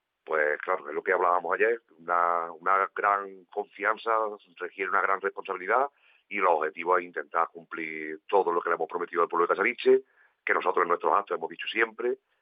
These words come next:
que sabíamos que había una deuda de cinco millones y medio y hasta que no veamos los números con claridad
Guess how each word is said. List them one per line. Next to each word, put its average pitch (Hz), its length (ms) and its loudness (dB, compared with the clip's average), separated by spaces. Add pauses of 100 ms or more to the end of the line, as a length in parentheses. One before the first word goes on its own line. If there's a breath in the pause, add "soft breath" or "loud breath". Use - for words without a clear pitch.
(140)
que - 80 -4
sabíamos 82 340 0
que - 80 0
había 85 220 2
una 82 200 -2
deuda 113 420 2
de 92 180 -2
cinco 95 340 -8
millones 87 280 0
y 85 40 -10
medio 107 360 -2
y 80 140 -4
hasta 78 180 -6
que - 80 -8
no 82 80 0
veamos 87 260 4
los 87 100 2
números 101 380 0
con 82 120 -6
claridad 78 460 0